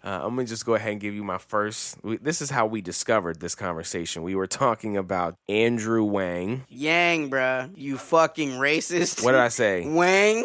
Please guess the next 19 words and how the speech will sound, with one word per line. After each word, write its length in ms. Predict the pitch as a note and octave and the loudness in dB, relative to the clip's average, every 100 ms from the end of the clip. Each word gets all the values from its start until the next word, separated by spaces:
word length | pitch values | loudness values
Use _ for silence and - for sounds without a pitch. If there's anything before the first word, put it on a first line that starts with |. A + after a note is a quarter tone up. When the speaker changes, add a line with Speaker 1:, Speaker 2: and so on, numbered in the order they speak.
| F#4 | -2
Speaker 1:
Okay, 360 | D#3+ C3+ G#2 F#2+ - A#4 G4 | -2 0 0 0 0 2 4
let's 200 | D#3+ - | 4 6
fix 240 | F#3 G3 | 4 6
it 80 | E3+ | 4
in 100 | F3 | 2
post. 460 | E3+ A2 A2 - - - - | 2 4 4 2 0 2 2
Speaker 2:
<laughs> 140 | - | 2
Speaker 1:
Andrew 400 | A#2 C#3 D3 F3+ | 4 4 4 4
Yang. 600 | F3 D3 A#2+ G#2+ A#2+ D3 _ _ _ _ _ | 4 4 4 2 0 -6 _ _ _ _ _
One 320 | G#2 G2 C#3+ F#3 | -18 -2 0 2
of 60 | |
the 80 | D3+ | -2
things 440 | - C#3 C3 A#2 | -2 -2 0 -4
that 340 | - G2+ F#2 - _ _ _ _ | -2 -2 -2 -6 _ _ _ _
a 100 | G2+ | -8
person 400 | - C3+ B2 A2+ | -2 0 0 -2
responded 580 | G#2 - A#2+ B2+ A#2+ G#2 | -2 -2 2 2 2 -2
to, 480 | - G#2 F#2+ F2+ F2+ | -4 -4 -2 -2 -4
uh, 40 | - | -8